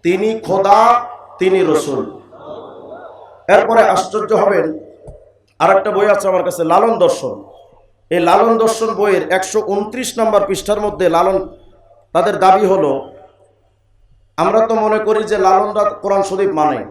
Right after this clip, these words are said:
কিন্তু লালনরা কোরআন মানে, কিন্তু আমাদের কোরআন মানে না। লালনদের কোরআন হলো,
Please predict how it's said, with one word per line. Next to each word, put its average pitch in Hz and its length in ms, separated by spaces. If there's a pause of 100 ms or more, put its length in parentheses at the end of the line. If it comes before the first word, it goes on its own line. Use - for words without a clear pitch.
(160)
কিন্তু 160 220
লালনরা 202 460
কোরআন 214 320
মানে, 180 260
কিন্তু 180 240
আমাদের 202 420
কোরআন 175 200
মানে 131 280
না। 95 160 (420)
লালনদের 196 520
কোরআন 196 360
হলো, 233 600